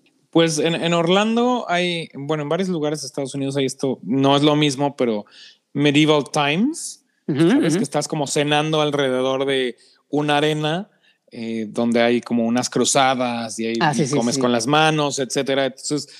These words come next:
Speaker 1: me imagino que es como una versión más, más Disney de esta experiencia, ¿no? Eh,
Speaker 2: Sí,
Speaker 1: supongo
Speaker 2: sí,
Speaker 1: que
Speaker 2: sí.
Speaker 1: hay como una hora a la que tienes que llegar y, por supuesto, estoy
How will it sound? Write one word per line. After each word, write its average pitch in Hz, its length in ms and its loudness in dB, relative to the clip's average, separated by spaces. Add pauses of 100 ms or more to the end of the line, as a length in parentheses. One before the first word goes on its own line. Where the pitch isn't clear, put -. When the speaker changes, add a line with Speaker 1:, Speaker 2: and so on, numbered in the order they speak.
(200)
Speaker 1:
me 123 60 -4
imagino 131 320 -4
que 135 60 -4
es 120 60 -6
como 127 140 -6
una 127 100 0
versión 120 320 -2
más, 120 400 -4 (180)
más 123 400 -6
Disney 147 520 -2 (340)
de 123 140 2
esta 123 180 -2
experiencia, 113 800 -2 (120)
¿no? 123 320 -8 (140)
Eh, 110 160 0
Speaker 2:
Sí, 226 180 4
Speaker 1:
supongo 196 200 2
Speaker 2:
sí, 175 80 2
Speaker 1:
que 175 160 4
Speaker 2:
sí. - 40 -12 (220)
Speaker 1:
hay 135 160 2
como 139 160 2
una 135 160 2
hora 131 140 0
a 127 40 -2
la 120 100 -4
que 107 100 -10
tienes 117 200 -8
que 135 120 -4
llegar 190 580 0
y, 139 200 -4 (520)
por 147 160 2
supuesto, 147 460 0
estoy 131 260 -4